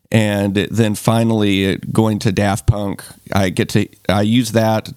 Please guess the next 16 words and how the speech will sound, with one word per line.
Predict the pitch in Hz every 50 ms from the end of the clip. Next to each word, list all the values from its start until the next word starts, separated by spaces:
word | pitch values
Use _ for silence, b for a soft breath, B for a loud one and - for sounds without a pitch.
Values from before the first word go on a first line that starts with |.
| _ -
to | - 117 107 101 98 95 92 90 95 90 - B B B B B B B
first | - - 117 113 113 - - -
test | - 113 107 - -
the | 98
limiters | 98 95 95 101 98 101 101 110 110 - - - - _ _ _ - - -
to | - -
see | - - - 110 104 101 101 95
if | 98 98 -
I'm | 110 104 101
gonna | 107 101 98 95
come | - - - - 98 104
anywhere | 101 92 95 87 87
close | - - 101 98 90 -
to | - 92
hitting | - - 101 92 104 104 107
anything. | 104 104 98 - - 117 117 113 117 110